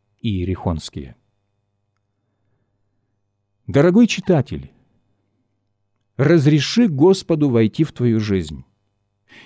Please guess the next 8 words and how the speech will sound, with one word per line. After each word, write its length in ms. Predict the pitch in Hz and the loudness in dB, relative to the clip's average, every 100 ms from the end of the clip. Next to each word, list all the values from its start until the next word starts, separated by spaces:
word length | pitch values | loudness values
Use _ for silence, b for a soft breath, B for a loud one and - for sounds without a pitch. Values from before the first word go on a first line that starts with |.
| - | -4
и 80 | 135 | 2
только 320 | 196 196 190 | 4 4 2
тогда 420 | 185 160 135 170 | 2 2 2 2
ты 140 | 165 | 2
освободишься 840 | 147 131 139 127 117 147 185 - 156 | 0 0 0 2 2 2 0 0 -2
от 240 | - 135 | 0 -8
всех 360 | - - 190 - | -6 0 0 0
преград 560 | 175 147 135 98 - | -4 0 0 0 -6